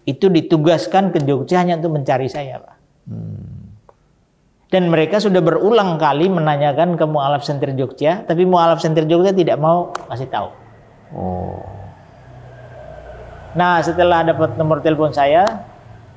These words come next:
Speaker 1: kakak saya serahkan ke putranya, putranya datang ke kontrakan saya.
Speaker 2: Hmm.
Speaker 1: Alhamdulillah sejak saat itu hubungannya mulai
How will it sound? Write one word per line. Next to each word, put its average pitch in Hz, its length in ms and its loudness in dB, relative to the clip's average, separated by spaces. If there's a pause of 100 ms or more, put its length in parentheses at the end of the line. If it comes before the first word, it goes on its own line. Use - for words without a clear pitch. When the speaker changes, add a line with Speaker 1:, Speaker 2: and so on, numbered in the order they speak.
(320)
Speaker 1:
kakak 135 240 -4
saya 175 160 4
serahkan 160 400 0
ke 147 100 -4
putranya, 151 380 0
putranya 170 400 2
datang 160 400 2
ke 151 80 0
kontrakan 143 480 -2
saya. 131 320 -4 (320)
Speaker 2:
Hmm. 98 400 -8
Speaker 1:
Alhamdulillah 165 560 2
sejak 165 240 2
saat 156 240 2
itu 170 80 0
hubungannya 156 720 0
mulai 131 320 -4